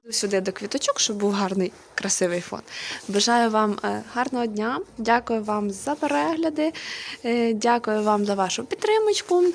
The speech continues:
І зустрінемось з вами в новому відео, бо я буду приступати щось робити.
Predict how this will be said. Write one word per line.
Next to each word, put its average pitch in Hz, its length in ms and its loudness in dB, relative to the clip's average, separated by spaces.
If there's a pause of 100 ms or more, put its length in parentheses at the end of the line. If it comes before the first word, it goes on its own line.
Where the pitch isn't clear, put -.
(180)
І 466 360 0
зустрінемось 440 540 2
з - 20 -4
вами 359 300 2
в 320 60 -4
новому 311 340 2
відео, 311 380 2
бо 214 120 -2
я 240 180 2
буду 254 220 -2
приступати 269 600 -2
щось 247 340 0
робити. 269 520 2